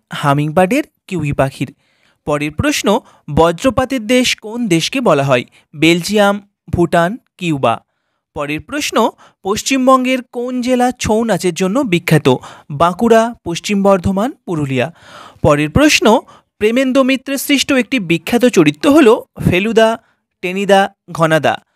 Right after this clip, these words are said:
পরের প্রশ্ন, পৃথিবীর বৃহত্তম মহাদেশের নাম কি? এশিয়া, আফ্রিকা,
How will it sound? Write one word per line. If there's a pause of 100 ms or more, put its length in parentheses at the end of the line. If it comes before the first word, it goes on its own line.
(340)
পরের
প্রশ্ন, (520)
পৃথিবীর
বৃহত্তম
মহাদেশের
নাম
কি? (440)
এশিয়া, (360)
আফ্রিকা,